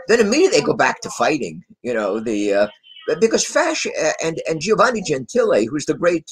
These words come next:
um, uh, uh, the great doctor of the fascist church, the one who creates its doctrines, who Mus-, Mussolini turns to him, <laughs> you know, "What do we believe?" And he puts all this stuff together. He hates the Catholic Church. He sees it as a rival,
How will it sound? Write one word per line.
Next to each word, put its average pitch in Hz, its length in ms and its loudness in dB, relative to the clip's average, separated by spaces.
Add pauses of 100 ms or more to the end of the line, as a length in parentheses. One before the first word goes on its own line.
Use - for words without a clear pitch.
(100)
um, 107 380 0 (480)
uh, 87 560 0 (100)
uh, 82 460 -8
the 117 100 -4
great 147 300 2
doctor 104 580 0
of 92 120 -6
the 107 80 -6
fascist 110 560 -2
church, 151 440 -4
the 110 80 -4
one 139 140 -2
who 120 100 -6
creates 139 560 0
its 123 180 -6
doctrines, 110 840 -2
who 120 80 -8
Mus-, 135 240 -10
Mussolini 139 480 -6
turns 160 400 -2
to 120 80 -4
him, 113 260 -4
<laughs> - 60 -20
you 190 80 0
know, 156 180 0
"What 165 120 4
do 165 60 2
we 151 140 0
believe?" 131 460 -2 (720)
And 135 60 -8
he 139 80 -4
puts 160 180 -6
all 139 160 -2
this 120 140 -6
stuff - 240 -4
together. 117 480 -2
He 180 100 4
hates 285 300 4
the - 100 2
Catholic - 480 -8
Church. 76 300 -8
He 135 80 -6
sees 185 260 -6
it 175 100 2
as 139 80 0
a 143 60 2
rival, 196 480 -2